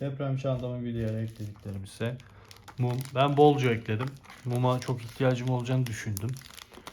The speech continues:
Ee, her deprem çantasında da bulunuyormuş zaten. Araştırmalarımda da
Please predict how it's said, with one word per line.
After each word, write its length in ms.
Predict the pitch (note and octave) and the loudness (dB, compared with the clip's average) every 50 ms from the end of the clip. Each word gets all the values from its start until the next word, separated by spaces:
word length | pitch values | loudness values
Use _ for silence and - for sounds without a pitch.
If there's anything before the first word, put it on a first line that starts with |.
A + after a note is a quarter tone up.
| - - - - - - - - - - | -20 -20 -20 -20 -20 -20 -20 -20 -12 -6
Ee, 340 | A#2 G#2+ G2+ F#2+ F#2+ F2+ F2 F2 F#2 F2 D#2+ D#2 - - - B2 | -4 -4 -2 -2 -2 -4 -4 -6 -8 -10 -12 -16 -18 -14 -4 0
her 260 | C3 C3 B2 A#2 A2 | 2 2 2 4 2
deprem 320 | A#2 A2 - A#2 A#2 A#2 | 2 0 0 0 -2 0
çantasında 600 | A2+ - A#2 A2 A2 - G#2+ - - - G2 G2 G#2+ | 0 0 0 0 -2 -4 -6 -8 -8 -6 -6 -4 -4
da 160 | B2 C3 C3 C3 - - - - - | -4 -4 -4 -6 -10 -16 -18 -14 -10
bulunuyormuş 500 | A#2+ A2+ A2+ A#2 A#2+ A#2+ G#2+ F#2+ F#2 - | -6 -4 -4 -2 -2 -2 -2 -4 -6 -6
zaten. 300 | - F#2+ F#2 F2+ - - | -8 -8 -8 -8 -8 -8
Araştırmalarımda 1040 | C3+ B2 G#2 G2+ G2+ F#2+ F#2+ - - - A2 G2 G2 G#2 G2+ G2 F#2+ F#2+ F#2 F#2 F#2 | -6 -4 -4 -4 -4 -6 -6 -10 -10 -8 -8 -6 -6 -6 -6 -6 -6 -6 -6 -6 -6
da 100 | G2 A2+ | -6 -8